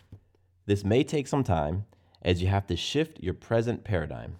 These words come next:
You must ask yourself some questions. If I had X, what would I feel? How would I walk, talk, and relate to others?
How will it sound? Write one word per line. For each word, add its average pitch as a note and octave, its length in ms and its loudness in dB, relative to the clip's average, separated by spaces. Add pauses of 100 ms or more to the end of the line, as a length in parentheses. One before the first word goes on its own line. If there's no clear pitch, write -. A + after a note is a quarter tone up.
(280)
You F#2+ 120 0
must G2 280 2
ask D3 320 -2
yourself B2 360 0
some A2+ 200 -2
questions. - 640 -6 (580)
If - 160 -2
I F#2+ 80 8
had C#3+ 360 2
X, F#2 520 2 (460)
what G2+ 220 0
would B2 100 4
I A#2 140 6
feel? F#2 560 0 (800)
How B2 240 2
would B2 100 4
I B2 80 4
walk, G#2+ 480 6 (260)
talk, G2+ 420 -2 (360)
and F2+ 160 0
relate F#2 300 4
to - 120 -2
others? D#2 480 -4